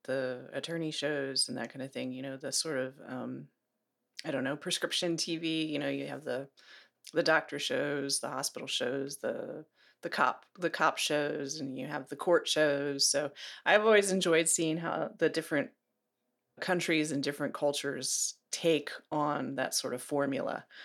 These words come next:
And so that sound-, that sounds like it'll be really interesting because I, I, I like court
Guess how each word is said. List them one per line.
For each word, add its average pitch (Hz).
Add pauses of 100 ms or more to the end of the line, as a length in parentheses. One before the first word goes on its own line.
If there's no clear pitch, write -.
(420)
And 151 (100)
so -
that 170
sound-, 165
that 143
sounds 139
like 123
it'll -
be -
really 113
interesting 143
because 156
I, 156
I, 160
I 165
like -
court -